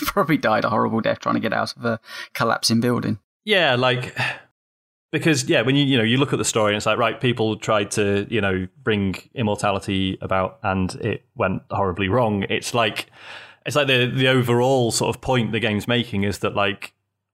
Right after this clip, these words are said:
Speaker 2: no, it's good to be allowed to die. <laughs> Like, it's, <laughs> you know, like,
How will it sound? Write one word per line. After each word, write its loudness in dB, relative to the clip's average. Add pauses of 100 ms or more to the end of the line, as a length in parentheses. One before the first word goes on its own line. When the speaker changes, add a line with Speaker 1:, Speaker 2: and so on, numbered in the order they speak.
Speaker 2:
no, 2
it's -2
good 0
to -8
be 0
allowed 0
to -2
die. -2
<laughs> -20
Like, -2
it's, 2 (460)
<laughs> -14
you 0
know, 2
like, -4